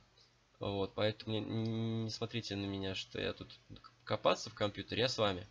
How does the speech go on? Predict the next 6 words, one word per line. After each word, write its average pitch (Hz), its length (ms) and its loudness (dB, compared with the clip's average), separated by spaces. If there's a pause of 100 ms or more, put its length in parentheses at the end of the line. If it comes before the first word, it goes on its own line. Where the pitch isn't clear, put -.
я 101 160 0
с - 120 -4
вами. 95 280 2 (1040)
Ам, 104 280 2 (1400)
вот. 120 340 4 (1800)
Ам, 113 500 4